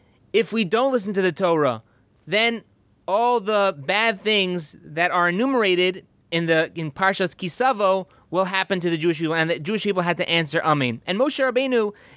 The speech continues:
is now just giving the Jewish people a briefing, a heads up, as to what will happen when they enter the land of Israel, that they'll have to go through this ritual of the blessings and curses on Mount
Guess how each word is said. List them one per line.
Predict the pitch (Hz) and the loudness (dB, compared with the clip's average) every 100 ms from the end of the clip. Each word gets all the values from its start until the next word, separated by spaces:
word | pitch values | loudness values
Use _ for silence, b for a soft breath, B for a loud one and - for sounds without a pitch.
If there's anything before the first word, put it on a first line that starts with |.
| B | B
is | 214 185 | -2 -2
now | 196 254 269 233 220 | -2 0 2 2 2
just | 208 208 - 165 | 0 -2 -4 -10
giving | 202 240 254 220 | -6 -2 -2 -2
the | |
Jewish | 190 220 208 | -2 -2 -2
people | 220 226 208 202 190 185 - - | -4 -4 0 2 2 -2 -10 -10
a | - | -6
briefing, | 143 254 277 - 156 | -4 0 0 0 -2
a | 143 | 0
heads | 170 233 190 | 0 0 0
up, | 247 - _ _ b b b - | 0 -2 _ _ b b b -4
as | 185 202 - | 0 0 -2
to | 202 208 190 - b b | -4 -2 -4 -6 b b
what | 160 247 254 | 0 0 2
will | 233 | 0
happen | 185 240 294 - 208 202 196 | 0 0 0 2 0 2 2
when | 185 | 2
they | - | 2
enter | 233 226 214 | 0 0 0
the | |
land | 208 208 196 | 2 2 2
of | |
Israel, | 208 185 175 175 165 156 B B | 0 0 2 2 2 -2 B B
that | - 170 | -2 0
they'll | 180 165 | 2 0
have | 185 185 | 0 -2
to | 175 | -2
go | 156 180 | 0 0
through | 196 190 | 0 -2
this | 170 170 - | 0 0 0
ritual | 170 214 202 170 160 151 156 B B B | -2 0 2 2 2 0 -4 B B B
of | 156 170 151 | 0 0 0
the | 156 | -2
blessings | 147 190 208 202 165 | 0 0 0 0 0
and | 165 | -2
curses | - 185 180 165 151 | 0 0 0 -2 -2
on | 156 156 147 b b - | 0 0 -2 b b -6
Mount | 147 175 175 | 0 0 -2